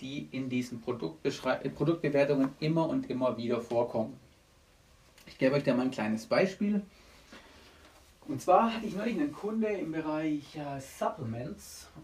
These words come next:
und, ähm, ich habe dann ein bisschen die Wettbewerbslistings angeschaut. Es war ein U-, ein U-S-Kunde, da waren wahnsinnig viele Bewertungen da bei Wettbewerbern und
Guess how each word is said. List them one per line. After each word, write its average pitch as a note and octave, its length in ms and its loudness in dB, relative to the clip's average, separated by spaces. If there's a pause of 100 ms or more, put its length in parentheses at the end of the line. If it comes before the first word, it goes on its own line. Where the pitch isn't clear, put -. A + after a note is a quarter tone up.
und, C3 480 -4 (300)
ähm, B2 420 -2
ich - 100 -10
habe D#3+ 160 -2
dann C#3+ 120 -2
ein C3+ 80 -10
bisschen B2+ 180 -12
die A#2+ 100 -2
Wettbewerbslistings C#3 800 2
angeschaut. C3 720 2
Es - 80 -12
war - 120 2
ein - 60 -6
U-, - 120 -8
ein - 340 -4
U-S-Kunde, D3 760 0 (420)
da A#2 100 -6
waren A#2 200 0
wahnsinnig C3+ 500 6
viele C3 320 6
Bewertungen C3+ 560 6
da B2 140 8
bei B2 160 4
Wettbewerbern C3 840 4 (140)
und A#2+ 540 2